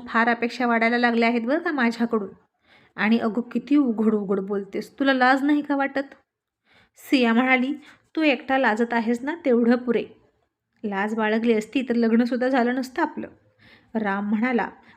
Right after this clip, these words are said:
"पण तू काय म्हणाली होतीस लग्न करताना? फक्त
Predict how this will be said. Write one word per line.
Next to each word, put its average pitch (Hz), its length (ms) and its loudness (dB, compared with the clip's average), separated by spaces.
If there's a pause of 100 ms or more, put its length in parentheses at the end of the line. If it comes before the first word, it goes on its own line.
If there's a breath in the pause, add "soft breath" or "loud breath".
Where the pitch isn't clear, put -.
(120)
"पण 277 80 0 (380)
तू 311 80 0
काय 302 180 2
म्हणाली 277 300 0
होतीस 262 480 -6
लग्न 240 260 2
करताना? 233 380 -2 (460 soft breath)
फक्त 302 200 -2